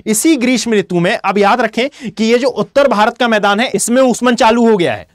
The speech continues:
और जब इसमें ऊष्मन चालू हुआ है तो याद रखें कि यहां पर एक प्रक्रिया होती है, एक घटना घटित होती है जिसे हम नाम देते हैं किसका,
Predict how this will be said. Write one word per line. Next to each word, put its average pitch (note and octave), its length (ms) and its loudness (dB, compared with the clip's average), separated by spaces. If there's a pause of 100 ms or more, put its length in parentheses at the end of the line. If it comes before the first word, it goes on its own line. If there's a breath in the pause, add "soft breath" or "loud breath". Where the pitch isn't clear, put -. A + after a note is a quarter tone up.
(140)
और F#3 120 0
जब A3+ 180 0 (100)
इसमें A#3 320 0
ऊष्मन B3+ 420 0
चालू A3 280 2
हुआ F3+ 200 2
है F3 160 2
तो G#3 100 -2
याद F#3+ 260 2
रखें A#3 280 -4
कि B3 80 -8
यहां G#3 320 2
पर G#3+ 220 0 (180 loud breath)
एक G#3+ 220 -2 (120)
प्रक्रिया C4 420 2
होती G3+ 400 0
है, G#2+ 160 -8 (180 loud breath)
एक F3+ 260 -2
घटना A3+ 400 -2
घटित A3 340 -2
होती F#3 340 -2
है E3+ 160 2
जिसे F3+ 260 -4
हम G#3 100 0
नाम F#3+ 260 2
देते F#3+ 200 -2
हैं F#3+ 140 0
किसका, F3+ 320 -2